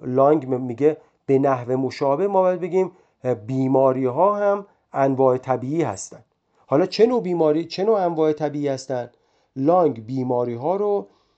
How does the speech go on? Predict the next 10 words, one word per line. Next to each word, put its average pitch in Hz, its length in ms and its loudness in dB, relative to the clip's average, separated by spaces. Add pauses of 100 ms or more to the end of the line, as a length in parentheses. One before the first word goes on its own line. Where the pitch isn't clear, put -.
(280)
انواع 131 640 0
طبیعی 147 520 -8
از 131 320 -8
جنس 196 380 -2
ناتوانی 131 920 0
یا 151 200 0
اختلال 131 640 -2 (440)
در 123 160 0
نظر 110 320 -4
می‌گیره. 101 400 -14